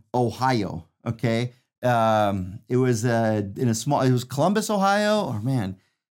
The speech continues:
was it Columbus, Ohio or Dayton, Ohio? <laughs> It was one of those. I think it was Columbus, Ohio. I'm pretty sure it was Columbus, Ohio. Um,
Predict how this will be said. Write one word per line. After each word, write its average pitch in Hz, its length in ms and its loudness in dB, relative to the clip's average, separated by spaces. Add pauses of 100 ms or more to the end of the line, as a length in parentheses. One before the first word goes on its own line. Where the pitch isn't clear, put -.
(180)
was 127 120 -6
it 139 100 -6
Columbus, 202 340 0
Ohio 190 300 2
or 147 60 2
Dayton, 113 380 0
Ohio? 98 540 -2
<laughs> - 40 -4
It 160 120 2
was 156 200 2
one 190 160 2
of 147 100 0
those. 110 140 -2
I 127 100 0
think 302 120 0
it 294 60 2
was 202 100 0
Columbus, 113 340 -2
Ohio. 92 180 -4
I'm 92 60 -4
pretty 180 180 -6
sure 156 160 -4
it - 20 0
was 110 100 -4
Columbus, 104 300 -2
Ohio. 98 280 -2 (320)
Um, 117 440 2